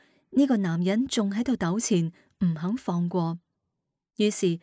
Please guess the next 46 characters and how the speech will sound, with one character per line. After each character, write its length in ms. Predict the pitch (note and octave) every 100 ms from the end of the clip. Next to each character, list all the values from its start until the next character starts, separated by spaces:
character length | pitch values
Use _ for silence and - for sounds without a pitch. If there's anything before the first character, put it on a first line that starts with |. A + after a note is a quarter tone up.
| _ _ _
陳 260 | - A#3 G#3
女 140 | A#3
士 180 | D#4+ B3
嘅 80 | B3+
火 260 | A#3+ F#3 C4
氣 200 | C4+ G#3+
又 120 | F#3
上 300 | - E3+ F#3+
嚟 180 | G3 D#3+
啦。 200 | F3+ F3+ _ _ _ _ _ _ _
佢 160 | - G3+
話： 280 | A3 F#3 - _ _ _ _ _
「你 160 | C4 C#4+
有 100 | B3
冇 120 | C4+
必 140 | C4+ E4+
要 120 | B3+
咁 240 | A#3+ A3
大 220 | A3 G3 G3
聲 340 | - B3 A#3+
啊？」 340 | G#3+ F#3+ F#3 F#3 _ _ _ _ _ _ _ _ _ _ _ _ -
呢 120 | A#3+
個 80 | G#3
男 260 | F3+ E3
人 240 | F3 F#3+ A#3+
惱 220 | F#3 G3
羞 260 | - D4 C#4+
成 300 | G3 D#3+ E3
怒， 300 | F3+ F3 F3 _ _ _ _ _ _ _ -
佢 120 | D4
攞 220 | B3 C4
喺 100 | D#4+
台 220 | D#4+ A3 B3+
上 200 | B3 G#3+
面 180 | G#3+ G#3+
滾 280 | F#3+ G3 C#4+
燙 180 | B3+
嘅 80 | G#3+
火 240 | G3+ F3 G3+
鍋 280 | A#3 A#3+ - - -
就 160 | B3 A#3
照 300 | - C4 B3+
住 120 | A3
陳 300 | - F3+ E3
女 120 | F#3+
士 160 | -